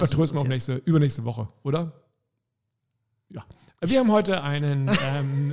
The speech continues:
Speaker 1: äh, gesmokten Cheesecake
Speaker 2: Ja.
Speaker 1: gemacht.
Speaker 2: Zurzeit
Speaker 1: Klaus hat gesagt,
Speaker 2: einer
Speaker 1: mach ich,
Speaker 2: meiner
Speaker 1: wenn Julie nicht da ist.
Speaker 2: Lieblingsdesserts.
Speaker 1: Jetzt muss man dazu sagen, momentan bei uns wieder alle im Homeoffice. Wir sind wieder
Speaker 2: Tja,
Speaker 1: schweren
Speaker 2: da, wo wir schon mal
Speaker 1: Herzens
Speaker 2: waren.
Speaker 1: wieder alle,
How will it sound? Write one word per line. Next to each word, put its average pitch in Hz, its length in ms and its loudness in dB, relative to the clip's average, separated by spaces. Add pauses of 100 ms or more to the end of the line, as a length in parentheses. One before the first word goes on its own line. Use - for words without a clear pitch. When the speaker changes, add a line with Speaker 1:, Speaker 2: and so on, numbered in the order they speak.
Speaker 1:
äh, 127 240 -8
gesmokten 190 1160 -4 (340)
Cheesecake 139 680 -4
Speaker 2:
Ja. 127 60 -6
Speaker 1:
gemacht. 165 340 -4
Speaker 2:
Zurzeit - 320 -18
Speaker 1:
Klaus 165 180 -2
hat 151 80 2
gesagt, 175 200 0
Speaker 2:
einer 156 120 2
Speaker 1:
mach 160 80 0
ich, - 60 0
Speaker 2:
meiner 185 140 -2
Speaker 1:
wenn 170 80 2
Julie 170 240 2
nicht 156 200 0
da 147 220 0
ist. 254 320 -6
Speaker 2:
Lieblingsdesserts. 123 300 -12 (340)
Speaker 1:
Jetzt - 120 -12
muss 156 100 -2
man 131 80 0
dazu 123 180 -4
sagen, 160 240 -2
momentan 135 340 -2
bei 123 80 -6
uns 143 180 -6
wieder 135 140 -6
alle 131 140 -4
im 123 120 -2
Homeoffice. 165 420 -6
Wir 127 80 -4
sind 131 200 -4
wieder 127 380 -4 (840)
Speaker 2:
Tja, - 180 -6 (160)
Speaker 1:
schweren 175 480 4
Speaker 2:
da, 147 40 6
wo 151 40 6
wir 175 180 6
schon - 220 2
mal 208 60 10
Speaker 1:
Herzens 202 200 2
Speaker 2:
waren. 156 100 6
Speaker 1:
wieder 175 360 10
alle, 196 360 2